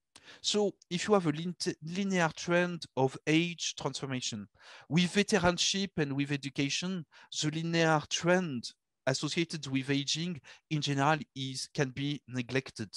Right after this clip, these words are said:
Above age twenty-five, people with a bachelor's degree remain with a bachelor's degree. After age twenty-five, former soldiers are still soldiers, et cetera, et cetera, et cetera. So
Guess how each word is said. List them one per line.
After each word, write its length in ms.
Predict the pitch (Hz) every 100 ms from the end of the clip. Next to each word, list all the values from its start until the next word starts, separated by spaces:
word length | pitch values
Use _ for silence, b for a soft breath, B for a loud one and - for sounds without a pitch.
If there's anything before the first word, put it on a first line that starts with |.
| - - _ _
Above 300 | 123 117 117
age 260 | 123 117 -
twenty-five, 960 | 139 127 127 - 123 127 147 160 139 - B B -
people 320 | 127 151 151
with 200 | 135 123
a 80 | 120
bachelor's 360 | 107 117 127 117
degree 580 | 113 120 135 147 147 143
remain 520 | 127 120 135 147 143
with 200 | 117 110
a 80 | 110
bachelor's 440 | 101 104 - 113 107
degree. 520 | 101 110 127 156 180
After 400 | 139 - - 147 139
age 300 | 135 143 143
twenty-five, 760 | - 127 127 - 123 131 143 147
former 580 | - - 139 127 131 131
soldiers 800 | - 117 104 117 127 127 127 - B B
are 120 | 107
still 500 | 104 - - 135 127 110
soldiers, 920 | - - 113 101 113 113 139 165 165 - B B B
et 140 | 139
cetera, 240 | 131 135 123
et 100 | 120
cetera, 300 | 113 - 127
et 120 | 113
cetera. 320 | 107 110 - - _
So 400 | - - 180 160